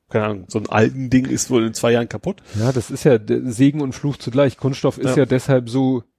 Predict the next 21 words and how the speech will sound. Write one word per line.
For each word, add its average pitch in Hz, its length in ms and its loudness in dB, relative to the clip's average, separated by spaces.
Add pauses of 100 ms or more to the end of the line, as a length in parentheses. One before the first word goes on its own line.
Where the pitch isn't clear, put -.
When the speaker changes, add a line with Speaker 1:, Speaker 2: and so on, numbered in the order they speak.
Speaker 2:
toll, 135 540 2
weil 123 180 4
es 127 120 -2
so 127 100 0
robust 117 480 -2
und 123 180 -8
unzerstörbar 120 1000 0 (440)
ist, 139 340 2
Speaker 1:
Ja. - 60 -14 (720)
Speaker 2:
was 110 200 2
eben 123 440 -4
Speaker 1:
Auch 123 60 -6
das - 180 -6
Problem 139 400 0
Speaker 2:
das 175 140 -2
Problem 120 240 -2
Speaker 1:
ist. 95 140 -10
Speaker 2:
ist. 113 40 -2
Speaker 1:
Ja, 135 220 -2 (100)
genau. 101 300 -6 (840)
Äh, 113 260 0